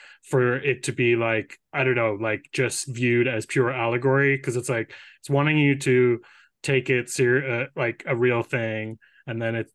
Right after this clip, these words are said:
or then it wants to be a horror movie, and then it's, like, actually,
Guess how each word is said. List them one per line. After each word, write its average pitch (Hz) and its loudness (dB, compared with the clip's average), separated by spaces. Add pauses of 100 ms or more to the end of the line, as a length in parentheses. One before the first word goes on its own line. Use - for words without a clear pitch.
or 113 -2
then 113 -2
it 117 -6
wants 117 -6
to - -8
be 117 2
a 113 0
horror 113 0
movie, 110 -4
and 117 -12
then 110 -8
it's, 107 -8
like, 117 -6 (100)
actually, 120 -2